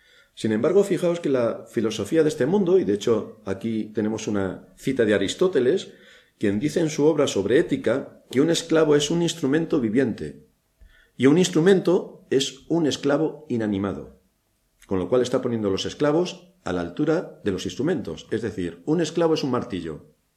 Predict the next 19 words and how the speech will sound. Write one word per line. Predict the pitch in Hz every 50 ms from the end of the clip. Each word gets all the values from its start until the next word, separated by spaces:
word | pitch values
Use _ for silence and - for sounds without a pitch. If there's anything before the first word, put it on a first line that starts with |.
| _ _ _ _ _ _ _ _ _ _ _ _ _ _ _ - -
Se | - -
acabó. | 90 92 95 101 - - - - _ _ _ _ _ _ _ _ _ _ _ _ _ _ _ _
Y | 113 101
como | 107 95 87
martillo | 87 87 85 - 120 135 165
lo | 139 95 85
trato. | - 156 147 - - 69 - - _ _ _ - - - - - - _ _ _ _ _ _ _ _ _
Un | - 127 135 151
esclavo | 151 - - 156 156 160 165
es | 160 -
un | 165 139 131
compás, | 139 123 110 104 - 90 82 78 76 - - - _ _ _ _ _ _ _
y | - 104
como | - 110 101 95
compás | - 85 78 76 - 120 139 -
lo, | 127 104 90 78 - -
lo, | 80 80 78 76 76 - -
lo | 80 80
trato. | - - 185 190 185 - - -